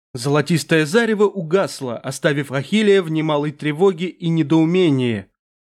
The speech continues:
Вставать он не торопился. Вдруг сияние вспыхнет вновь или вернётся демон. Но время шло, а ни того, ни другого не происходило. И, видя это, лучник наконец поднялся. Однако, едва выпрямившись,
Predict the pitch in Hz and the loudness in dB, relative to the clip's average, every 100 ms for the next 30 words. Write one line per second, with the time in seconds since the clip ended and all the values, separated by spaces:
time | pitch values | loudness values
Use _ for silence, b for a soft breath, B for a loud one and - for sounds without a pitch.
0 | _ - - 151 170 220 - 170 160 156 | _ -14 -4 0 2 0 -2 0 2 2
1 | 147 143 139 175 151 - - 127 104 _ | 2 2 2 0 -2 -4 -6 -6 -6 _
2 | _ - 170 247 - 165 170 208 160 139 | _ -8 -2 0 0 0 2 2 -2 -6
3 | - 180 175 180 143 160 208 151 127 139 | -2 -2 -2 -4 -2 0 2 0 -2 0
4 | 151 156 165 170 - 160 135 190 139 113 | 2 2 0 -2 -4 -8 -2 0 0 -2
5 | 101 _ _ _ _ - 220 202 170 156 | -8 _ _ _ _ -4 2 2 2 -2
6 | 175 180 135 110 _ _ _ - 151 165 | -4 -4 -4 -8 _ _ _ -2 2 2
7 | 165 156 220 185 160 165 175 160 165 147 | 2 2 2 2 2 2 2 2 0 0
8 | 139 139 - 139 123 147 127 113 104 _ | -2 -2 -2 -2 0 0 0 -2 -8 _
9 | _ _ - 135 185 196 175 165 165 151 | _ _ 0 2 2 2 0 0 -4 -2
10 | 156 139 _ - 269 277 233 220 180 180 | -4 -4 _ -6 -2 0 0 0 0 0
11 | 165 151 143 - 139 135 143 139 123 - | 2 0 -2 -2 -2 2 2 2 0 -4
12 | 123 101 _ _ _ _ _ _ - 143 | -4 -6 _ _ _ _ _ _ -2 0
13 | 151 143 147 139 139 151 139 156 214 151 | 2 0 0 0 2 0 0 0 0 0
14 | 131 120 139 117 - | -2 -2 -4 -6 -8